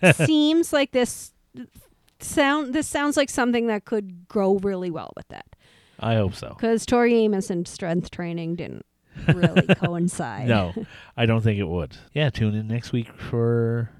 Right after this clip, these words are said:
Speaker 2: that, and
Speaker 1: Friday?
Speaker 2: Friday we have
Speaker 1: Gangster's Paradise?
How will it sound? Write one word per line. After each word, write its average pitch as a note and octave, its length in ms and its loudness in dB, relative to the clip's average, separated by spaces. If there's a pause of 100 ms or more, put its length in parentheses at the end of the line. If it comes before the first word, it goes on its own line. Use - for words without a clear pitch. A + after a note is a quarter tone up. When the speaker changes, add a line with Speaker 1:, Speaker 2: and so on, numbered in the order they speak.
(420)
Speaker 2:
that, B2+ 440 -2 (180)
and A2 640 -4 (180)
Speaker 1:
Friday? A#3 420 -10 (480)
Speaker 2:
Friday B2 480 -2
we B2 240 -4
have A#2 840 -4
Speaker 1:
Gangster's F#3+ 480 -4
Paradise? A#3+ 360 -8